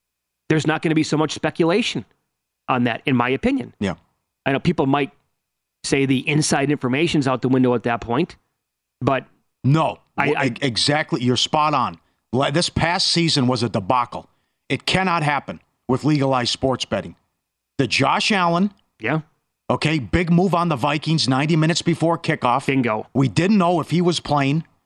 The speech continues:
Speaker 2: And then the, the whole Herbert, Chase Daniel. That stuff cannot happen.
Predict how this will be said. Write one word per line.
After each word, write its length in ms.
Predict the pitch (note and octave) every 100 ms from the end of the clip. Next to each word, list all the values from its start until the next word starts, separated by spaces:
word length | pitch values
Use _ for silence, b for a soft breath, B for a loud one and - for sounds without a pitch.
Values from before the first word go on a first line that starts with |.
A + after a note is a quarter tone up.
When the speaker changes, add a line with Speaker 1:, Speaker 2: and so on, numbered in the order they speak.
| _ _ _
Speaker 2:
And 200 | - C3+
then 160 | D#3+ D#3
the, 160 | C#3+
the 180 | B2+ C3
whole 360 | A#2+ F3+ E3+ B2+
Herbert, 560 | A#2+ E3 G3 E3 E3+ -
Chase 300 | - F3+ D#3+
Daniel. 400 | E3+ D#3+ B2 F#2 _ _ _ -
That 100 | C#3+
stuff 300 | - G3 -
cannot 320 | F3+ F3 G3
happen. 320 | F#3+ B3 -